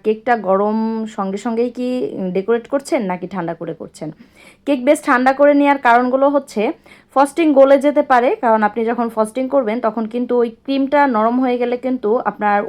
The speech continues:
উপরে লেয়ারটা পড়ে যাওয়ার সম্ভাবনা থাকে। দেখা গেল যে আপনি একটা layer by layer আপনি ফ্রস্টিং করার জন্য ক্রিম ইউজ করছেন, ক্রিমটা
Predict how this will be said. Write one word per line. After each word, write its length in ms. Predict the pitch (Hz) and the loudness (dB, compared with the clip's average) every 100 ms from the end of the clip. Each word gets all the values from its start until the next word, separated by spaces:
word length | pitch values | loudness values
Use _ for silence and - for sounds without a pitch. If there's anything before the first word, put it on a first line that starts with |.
| 226 | -4
উপরে 260 | 240 254 240 226 | 0 0 2 2
লেয়ারটা 380 | 233 247 - 254 - | 2 2 -2 -6 0
পড়ে 180 | 285 285 | 0 2
যাওয়ার 160 | 294 277 | 0 0
সম্ভাবনা 340 | 226 208 180 175 | 0 0 -2 -8
থাকে। 200 | 165 160 - - - - 214 | -12 -12 -16 -20 -20 -4 0
দেখা 160 | 233 277 | 2 2
গেল 100 | 277 262 | 2 2
যে 60 | 254 | 2
আপনি 100 | 269 - 226 | -2 -4 -6
একটা 140 | 254 233 | -4 -2
layer 180 | 233 233 | -2 -2
by 80 | 247 | -2
layer 200 | 233 240 240 - | 0 0 0 -6
আপনি 180 | 220 220 220 214 | -6 -4 -4 -4
ফ্রস্টিং 260 | 214 190 220 | -6 -6 -6
করার 140 | 226 220 | -2 -2
জন্য 100 | 233 233 | -4 -6
ক্রিম 180 | 214 214 220 | -6 -2 -2
ইউজ 120 | 220 - | -4 -4
করছেন, 240 | 285 294 214 | -4 -4 -4
ক্রিমটা 340 | 214 208 220 | -4 -4 -2